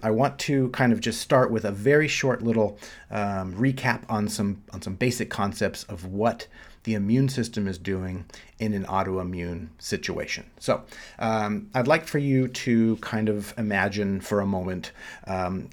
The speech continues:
a, a playground teeter-totter, right? You know, as one kid goes down,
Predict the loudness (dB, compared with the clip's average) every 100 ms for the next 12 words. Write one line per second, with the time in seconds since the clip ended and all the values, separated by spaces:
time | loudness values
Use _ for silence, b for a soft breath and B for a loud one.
0 | -8 -6 -6 -6 -10 -6 4 6 6 6
1 | 6 4 2 -2 -4 2 4 4 2 0
2 | 0 0 -8 -8 -4 -4 -4 -10 B B
3 | -6 -2 0 0 4 6 6 6 4 6
4 | 6 6 4 -2 4 6 6 4 4 0